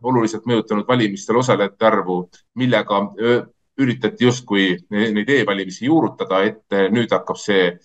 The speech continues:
eh, mühinal see, eh, toet-, või hääletamas käinute arv tõusma, siis tegelikult seda ei juhtunud ja, ja kordan veel kord üle, et e-valimine, eh, pigem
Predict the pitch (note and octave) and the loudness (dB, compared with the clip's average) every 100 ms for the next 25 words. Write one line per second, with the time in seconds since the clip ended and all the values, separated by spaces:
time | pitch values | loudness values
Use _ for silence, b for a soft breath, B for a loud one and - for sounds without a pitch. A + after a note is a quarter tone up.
0 | b - F2+ F#2+ D3 B2+ F#2+ F#2 F#2 G#2 | b -8 -2 0 2 0 0 -2 -2 0
1 | F#2+ F2+ - G2 G2 F#2+ B2 A2+ - - | 0 0 -6 -2 -2 0 0 0 -2 -2
2 | A#2+ G#2+ G2+ - C3+ A2+ - G2 - C3+ | 0 0 -2 0 2 2 -2 -10 -2 0
3 | G#2 G#2+ F#2+ - - C3+ D3+ - E3+ F3+ | 0 0 0 -2 0 2 2 0 -2 0
4 | - G2 G2 - - G2 - - F#2 F2+ | 0 -2 -2 -6 -14 -4 0 0 -2 -4
5 | - G#2+ F#2+ E3 G3 - G2 F2+ - _ | -2 0 2 2 0 -2 0 0 -4 _
6 | _ _ G#2+ A2+ G2 F#2 - _ _ _ | _ _ 0 2 2 -2 -12 _ _ _
7 | _ _ _ _ A#2 A2 B2+ A2+ G2+ B2 | _ _ _ _ -6 0 0 0 0 0
8 | A2+ - F2 D3 D3+ G2+ F2+ - G2 G2 | 0 -2 -6 -2 0 2 0 -4 -2 -2
9 | - - A#2+ G2 B2+ A2+ F#2+ G2 F#2 F2 | -4 -2 0 2 0 0 -2 -2 -2 -4
10 | _ _ _ - G#2+ G2+ G2 F#2+ F#2+ F2 | _ _ _ -4 -2 0 0 -2 -4 -6
11 | - C3 G#2+ | -4 0 0